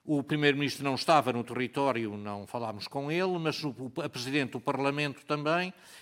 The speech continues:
e delegações, representações dos mais variados partidos. Aliás, a deslocação a Macau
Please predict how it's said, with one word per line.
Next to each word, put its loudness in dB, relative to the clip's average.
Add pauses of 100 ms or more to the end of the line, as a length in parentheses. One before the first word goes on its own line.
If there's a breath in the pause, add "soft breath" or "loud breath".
(120 loud breath)
e 0
delegações, 0
representações -4
dos -12
mais -2
variados -2
partidos. -6
Aliás, 0 (340 loud breath)
a 0
deslocação -2
a -8
Macau -2